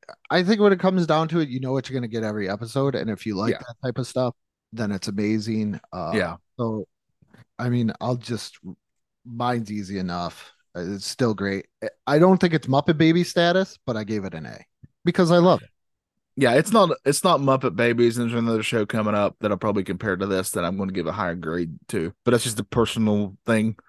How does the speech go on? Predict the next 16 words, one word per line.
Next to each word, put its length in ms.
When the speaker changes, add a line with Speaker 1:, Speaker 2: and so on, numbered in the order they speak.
Speaker 2:
Uh, 460
I, 340
I 200
will 120
give 300
this, 460
I 100
think 160
this 140
is 100
a 100
very 440
solid 680
B 440
for 120
me. 340